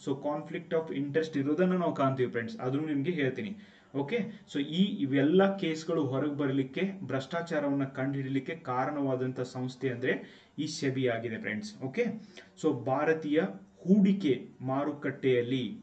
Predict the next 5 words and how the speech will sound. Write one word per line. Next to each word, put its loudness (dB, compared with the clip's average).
very 2
important, -4
ಪಾರದರ್ಶಕತೆಯನ್ನು 0
ಉತ್ತೇಜಿಸಲು 0
ಮತ್ತು -4